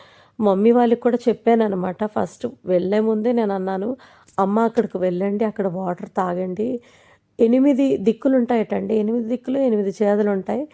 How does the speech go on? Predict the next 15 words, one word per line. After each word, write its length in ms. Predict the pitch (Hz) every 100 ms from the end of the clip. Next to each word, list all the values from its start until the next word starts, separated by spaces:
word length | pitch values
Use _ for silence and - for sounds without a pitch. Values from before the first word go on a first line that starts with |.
| _ _ _ _ 226
అన్ని 280 | 220 247
దిక్కుల్లోని 640 | 262 262 269 262 269 277 -
ఒక్కొక్క 680 | - 240 247 - 294 277
టేస్ట్ 500 | 262 247 226 226 -
అనేది 220 | 247 240 220
ఉంటుందటండి. 840 | 190 214 196 175 180 170 214 311 - - _ -
నేనైతే 440 | 233 247 247 240
అది 160 | 277 220
విన్నానన్నమాట. 760 | 175 175 202 247 214 190 190
చూసారా, 440 | 233 220 - 220 254
అలా 260 | 277 226
వాటర్ 360 | 202 185 196 254
తీసుకొని 720 | 247 233 - 240 226 214 233
ఆ 140 | 220 208
బావిలోంచి, 920 | 180 180 185 208 202 190 - 196 196